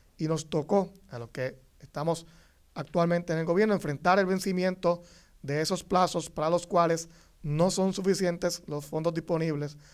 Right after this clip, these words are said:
porque sencillamente no se estructuraron de manera,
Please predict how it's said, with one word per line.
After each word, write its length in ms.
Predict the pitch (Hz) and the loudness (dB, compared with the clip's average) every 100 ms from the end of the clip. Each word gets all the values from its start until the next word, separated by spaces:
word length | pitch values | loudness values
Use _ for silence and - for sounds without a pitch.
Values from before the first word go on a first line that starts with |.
| - _ | -20 _
porque 460 | 170 170 175 180 180 | -2 -2 0 -2 -2
sencillamente 800 | 160 143 160 170 170 175 160 147 147 - - _ | -10 -6 0 0 0 -4 -6 -8 -10 -20 -20 _
no 340 | 147 160 170 - | -2 -2 -2 -6
se 440 | - 143 - - | -8 -8 -8 -14
estructuraron 720 | 143 - 143 147 151 175 165 147 | -16 -12 -12 -6 0 0 0 -4
de 60 | |
manera, 420 | 135 139 160 165 | -8 -4 -2 -2